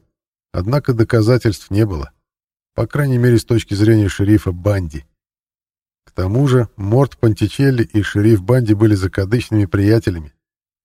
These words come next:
Более того, Банди женился на одной из многочисленных дочек старого хрыча, поэтому мысль о следствии,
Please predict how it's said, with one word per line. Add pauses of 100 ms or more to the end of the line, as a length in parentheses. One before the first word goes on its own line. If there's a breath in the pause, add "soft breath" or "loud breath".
(160)
Более
того,
Банди
женился
на
одной
из
многочисленных
дочек
старого
хрыча, (680)
поэтому
мысль
о
следствии,